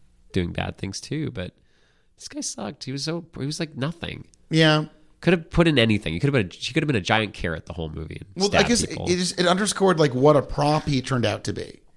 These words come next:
Speaker 2: You know?
Speaker 1: Yeah.
Speaker 2: 'Cause again, like, the, the whole premise of the first movies is so much hinges on, on such a fragile situation.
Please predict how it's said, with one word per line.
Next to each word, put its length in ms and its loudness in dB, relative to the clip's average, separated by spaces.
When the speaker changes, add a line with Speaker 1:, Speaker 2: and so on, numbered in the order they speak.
Speaker 2:
You 120 2
know? 60 8
Speaker 1:
Yeah. 240 4
Speaker 2:
'Cause 140 2
again, 260 4
like, 300 2
the, 220 -4
the 140 4
whole 140 8
premise 320 2
of 60 -4
the 80 0
first 280 2
movies 220 2
is 80 0
so 160 4
much 220 4
hinges 260 0
on, 100 0
on 120 0
such 340 0
a 100 -2
fragile 480 -2
situation. 720 -4